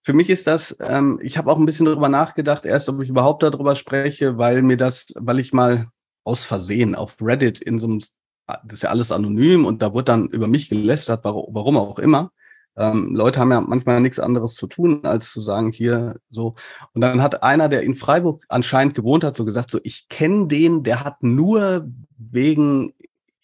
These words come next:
und dann irgendein komischer Grund seinen Namen geändert.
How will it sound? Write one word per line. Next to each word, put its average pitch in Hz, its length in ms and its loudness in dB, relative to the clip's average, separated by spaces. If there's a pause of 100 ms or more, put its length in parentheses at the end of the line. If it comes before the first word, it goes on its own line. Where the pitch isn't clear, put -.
(340)
und 127 120 -2
dann 131 160 4
irgendein 147 360 2
komischer 151 420 2
Grund 135 260 0
seinen 120 240 0
Namen 113 300 2
geändert. 85 500 -6